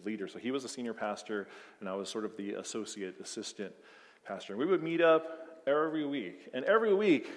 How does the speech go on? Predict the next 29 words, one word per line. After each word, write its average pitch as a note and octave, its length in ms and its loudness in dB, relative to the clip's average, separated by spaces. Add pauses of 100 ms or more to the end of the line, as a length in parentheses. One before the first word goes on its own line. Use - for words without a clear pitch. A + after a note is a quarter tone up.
I B2+ 80 0
saw C#3+ 280 6
it C#3+ 60 8
as A#2 120 6
a G#2+ 60 -2
chore, A2 340 2
because A2 500 2 (360)
one G3 180 6
thing A3 180 0
that D3 160 8
I B2+ 180 6
don't E3+ 380 6
like D3+ 460 6 (420)
whenever D3 360 4
I E3 100 6
go D3 180 8
to E3+ 140 2
churches A#2 640 -2 (540)
as B2+ 440 6 (100)
a C3+ 80 0
pastor D3 460 2
is B2+ 280 2
when B2 260 -2
they D3+ 200 2
try D3 280 0
to B2+ 160 -6
micromanage G#2 1300 -2
my F2+ 120 -8
ministry, F#2 640 -10